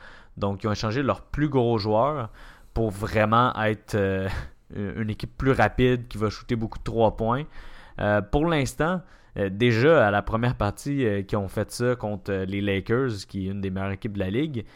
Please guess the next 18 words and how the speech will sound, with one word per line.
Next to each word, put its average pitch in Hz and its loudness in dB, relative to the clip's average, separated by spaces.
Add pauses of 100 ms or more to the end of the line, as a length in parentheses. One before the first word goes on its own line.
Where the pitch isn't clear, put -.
(260)
euh, 87 -8
ils 90 -4
ont 98 -2
réussi 107 0
à 135 4
gagner 110 0
contre 110 -4
eux. 208 -6 (200)
Donc, 98 -6
on 101 -6
pouvait 98 -2
croire 110 2
déjà 101 -2
là 110 0
que - -10
ça 98 0
allait 95 -2
fonctionner. 104 -6